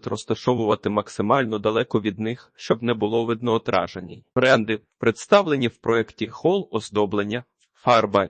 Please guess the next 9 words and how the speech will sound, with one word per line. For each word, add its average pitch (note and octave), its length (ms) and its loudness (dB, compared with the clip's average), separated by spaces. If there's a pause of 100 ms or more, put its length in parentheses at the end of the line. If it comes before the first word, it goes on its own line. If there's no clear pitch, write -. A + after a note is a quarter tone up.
(100)
Літле D3+ 420 -2
Грене, G#2+ 420 -2 (120)
матова A#2 460 2
плитка, B2 460 -2
фабцераміче, A#2 880 -2
меблі, A2 480 0 (280)
босунцепт A2+ 720 -2
освітлення, A2 760 -4
артегостине B2 920 0